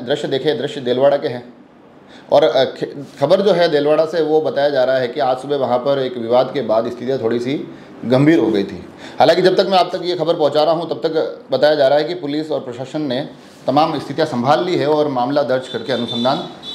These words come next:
प्रारंभ कर दिया है। जो घटनाक्रम बताया जा रहा है, उसमें कुछ खबर ऐसी आ रही है कि कल रात्रि हनुमान जन्मोत्सव के तमाम कार्यक्रमों के बाद देलवाड़ा के निकटवर्ती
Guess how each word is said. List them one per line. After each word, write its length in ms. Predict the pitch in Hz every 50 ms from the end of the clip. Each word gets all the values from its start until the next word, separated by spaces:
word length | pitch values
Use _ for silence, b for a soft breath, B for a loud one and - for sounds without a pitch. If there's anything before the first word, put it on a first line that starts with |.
| - - -
प्रारंभ 360 | 165 160 156 160 151 135 113
कर 120 | 113 107
दिया 240 | 95 98 101 98 95
है। 140 | 95 - - - - - - - - - - - - - - - - - - - - - - -
जो 100 | - 180
घटनाक्रम 420 | - 170 165 202 233 220 247 240 226
बताया 220 | 208 - 190 196
जा 180 | 190 185 175 175
रहा 100 | 185 196
है, 80 | 190
उसमें 500 | 190 - - 185 185 185 190 185 - - - - - _ _ _ -
कुछ 160 | - 160 -
खबर 160 | 151 143 160 165
ऐसी 200 | 156 151 165 175
आ 120 | 151 139
रही 180 | 143 165 156 143
है 80 | 139 - - - - _ _ _ _ _ -
कि 60 | 147
कल 120 | 120 151 151
रात्रि 320 | 151 139 - - 170 185
हनुमान 460 | 156 143 143 147 156 160 165 151 123 - 120
जन्मोत्सव 420 | 131 131 143 147 143 - 156 156
के 120 | 147 151
तमाम 280 | 147 147 131 143 156 156
कार्यक्रमों 440 | 143 131 127 123 123 135 131 139 127
के 100 | 135 127
बाद 340 | 117 110 110 113 113 113 - - B B B B B B B B -
देलवाड़ा 280 | 135 151 165 190 196 202
के 100 | 196 196
निकटवर्ती 760 | 180 - 185 185 190 185 - 190 190 185 185 185 - - -